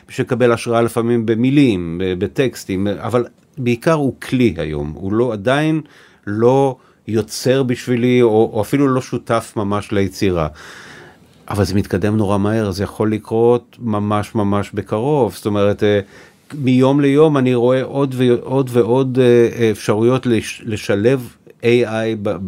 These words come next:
בתהליך העבודה. אני לא אומר יצירה, יותר בתהליך העבודה, בהפקה, בעיבוד, אבל המרחק בין איפה שאנחנו היום למה שנקרא בז'רגון A G I, זאת אומרת, אה,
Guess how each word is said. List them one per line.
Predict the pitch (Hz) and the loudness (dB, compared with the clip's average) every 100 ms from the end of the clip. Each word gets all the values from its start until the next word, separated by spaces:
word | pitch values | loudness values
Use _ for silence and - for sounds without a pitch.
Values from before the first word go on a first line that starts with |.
| 95 95 | -2 -2
בתהליך | - 95 104 107 | 0 -2 0 0
העבודה. | 98 82 90 92 85 82 95 - - - - - | 0 0 -2 -2 0 -2 -4 -10 -20 -20 -16 -8
אני | 104 | 0
לא | 120 | 2
אומר | 135 127 | 2 0
יצירה, | 113 - 117 104 | -2 -2 0 0
יותר | 90 - 123 | 0 0 -2
בתהליך | 113 98 104 - | 0 -2 -2 -4
העבודה, | 90 85 92 80 90 87 | -4 -2 -4 -2 -2 -4
בהפקה, | 87 82 71 - 78 139 120 90 | -8 -10 -10 -14 -6 -2 -2 -2
בעיבוד, | 87 90 98 104 113 - - - - - - _ _ - | -6 -6 -4 -2 -4 -8 -20 -20 -20 -20 -20 _ _ -6
אבל | 101 113 113 - _ _ - | 0 0 -2 -8 _ _ -6
המרחק | 113 113 101 - 165 165 | -2 -2 -2 -2 -2 0
בין | 120 117 113 101 | 2 2 0 -6
איפה | - | -6
שאנחנו | 123 - 107 | -4 0 0
היום | 107 131 127 | 2 2 2
למה | 113 107 104 101 110 | 0 0 0 -2 -4
שנקרא | 117 107 104 110 107 104 98 87 | -4 -4 -4 0 2 2 0 -2
בז'רגון | 95 95 92 101 101 | -4 -4 -4 -4 -2
A | 117 127 107 | 0 0 0
G | |
I, | 101 101 110 90 82 | -2 0 0 0 -4
זאת | 90 | -4
אומרת, | 87 - | -6 -6
אה, | 78 90 87 87 | -4 0 0 0